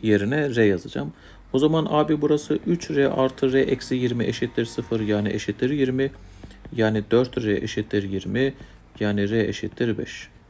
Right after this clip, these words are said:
Bence anlaşmışızdır. Noktalarından hangileri çemberin üzerindedir? E, o zaman hadi gel, e, bunu bir tamama erdirelim. Nasıl tamama erdirelim? Denklemini yazayım. Denklemini yazacak olursam x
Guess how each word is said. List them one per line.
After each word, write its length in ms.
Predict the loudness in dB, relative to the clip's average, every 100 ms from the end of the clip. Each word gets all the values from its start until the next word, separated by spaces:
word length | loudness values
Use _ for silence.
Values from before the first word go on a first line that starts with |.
| -20 -20 -20 -20 -20 -20 -2
Bence 240 | -2 2
anlaşmışızdır. 760 | 0 0 -4 -10 -10 -12 -16 -18 -20 -20 -20 -20 -20 -20 0
Noktalarından 600 | 0 2 4 6 6 4
hangileri 500 | 2 0 0 2 2
çemberin 380 | 2 0 0 0
üzerindedir? 560 | 0 -2 -2 -4 -8 -10 -16 -20 -6 -4
E, 40 |
o 100 | 0
zaman 220 | 0 0
hadi 240 | 0 -2 2
gel, 180 | 2 0 -14 -20 -20 -20 _
e, 260 | -2 -2 -2
bunu 260 | 0 0 0
bir 260 | 0 -2
tamama 420 | -2 0 0 0
erdirelim. 560 | 0 -2 -2 -2 -4 -6 -6
Nasıl 220 | -6 -4
tamama 340 | -4 -4 -4
erdirelim? 520 | -6 -8 -8 -6 -6 -8 _ -20 _
Denklemini 460 | -2 0 -2 -2 -2
yazayım. 380 | -4 -4 -6 -8 -18 -20 _
Denklemini 420 | -4 0 0 2
yazacak 440 | 0 0 2 0 0
olursam 460 | -4 -4 -6 -6 -4
x 240 | -6 -6